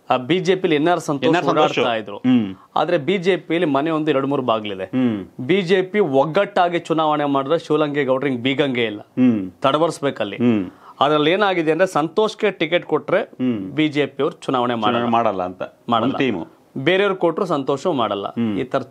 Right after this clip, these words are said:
Speaker 1: ಇದೆ.
Speaker 2: ಹ್ಮ್.
Speaker 1: So ಬಿ ಜೆ ಪಿ ಯಾವುದೇ ಕಾರಣಕ್ಕೂ ಒಂದಾಗಲ್ಲ ಅಂತ ಶಿವಲಿಂಗೇಗೌಡರು ಗೊತ್ತು.
Speaker 2: ಗೊತ್ತು.
Speaker 1: ಹಾಗಾಗಿ ಈಗಲೇ ಐವತ್ತು ಸಾವಿರ ಅಂತ ಹೇಳ್ತಾವ್ರೆ.
Speaker 2: ಹ್ಮ್.
Speaker 1: ಹೌದು, ವಾತಾವರಣ ಆಗಿದೆ.
Speaker 2: ಆಗಿದೆ. ಹ್ಮ್.
Speaker 1: ಯಾಕೆ ಅಂದ್ರೆ ಎನ್ ಆರ್ ಸಂತೋಷ್ ಅವ್ರನ್ನ ಗೆಲ್ಲಿಸ್ಬೇಕಾ, ಅಂತವ್ರೆಲ್ಲ ಎಮ್ ಎಲ್ ಎ ಆಗ್ಬೇಕಾ ಅನ್ನೋ ಒಂದು ಚರ್ಚೆ ಇದೆ.
Speaker 2: ಹ್ಮ್.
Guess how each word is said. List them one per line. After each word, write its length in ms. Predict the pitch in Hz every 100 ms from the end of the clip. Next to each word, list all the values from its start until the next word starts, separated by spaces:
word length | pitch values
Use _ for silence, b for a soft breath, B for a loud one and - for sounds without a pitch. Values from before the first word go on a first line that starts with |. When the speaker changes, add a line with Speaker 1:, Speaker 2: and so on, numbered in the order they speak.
| -
Speaker 1:
ಇದೆ. 260 | 143 127 180
Speaker 2:
ಹ್ಮ್. 480 | - 123 120 101
Speaker 1:
So 180 | 95 180
ಬಿ 220 | 143 156
ಜೆ 180 | 190 196
ಪಿ 180 | 190 202
ಯಾವುದೇ 300 | 156 160 175
ಕಾರಣಕ್ಕೂ 360 | 165 156 165 147
ಒಂದಾಗಲ್ಲ 540 | 139 156 160 143 131
ಅಂತ 140 | 127
ಶಿವಲಿಂಗೇಗೌಡರು 720 | 156 - 139 135 127 123 117
ಗೊತ್ತು. 260 | 113 120 143
Speaker 2:
ಗೊತ್ತು. 200 | 131 127
Speaker 1:
ಹಾಗಾಗಿ 320 | 131 151 156
ಈಗಲೇ 160 | 151 165
ಐವತ್ತು 380 | 139 147 143 -
ಸಾವಿರ 220 | 123 127
ಅಂತ 240 | 139 139
ಹೇಳ್ತಾವ್ರೆ. 440 | 123 123 123 113 -
Speaker 2:
ಹ್ಮ್. 400 | 120 120 101 92
Speaker 1:
ಹೌದು, 320 | 120 143 247
ವಾತಾವರಣ 480 | 151 120 120 117 139
ಆಗಿದೆ. 400 | 160 139 123 113
Speaker 2:
ಆಗಿದೆ. 360 | 110 104 113
ಹ್ಮ್. 540 | 110 - _ 120 104 82
Speaker 1:
ಯಾಕೆ 320 | 156 165 -
ಅಂದ್ರೆ 500 | 151 135 190 269 - _ _
ಎನ್ 220 | 147 160 208
ಆರ್ 180 | 240
ಸಂತೋಷ್ 600 | 226 196 185 - 190 185 180
ಅವ್ರನ್ನ 400 | 165 156 156 175 240 - 143 131
ಗೆಲ್ಲಿಸ್ಬೇಕಾ, 800 | 131 165 185 143 139 135 127 135 120 -
ಅಂತವ್ರೆಲ್ಲ 480 | 120 151 196 190 170
ಎಮ್ 260 | 151 131 175
ಎಲ್ 160 | 185
ಎ 20 |
ಆಗ್ಬೇಕಾ 480 | 165 143 123 123 123
ಅನ್ನೋ 120 | 117
ಒಂದು 140 | 151 170
ಚರ್ಚೆ 580 | 165 139 120 - 135 104
ಇದೆ. 160 | 98
Speaker 2:
ಹ್ಮ್. 240 | 113 92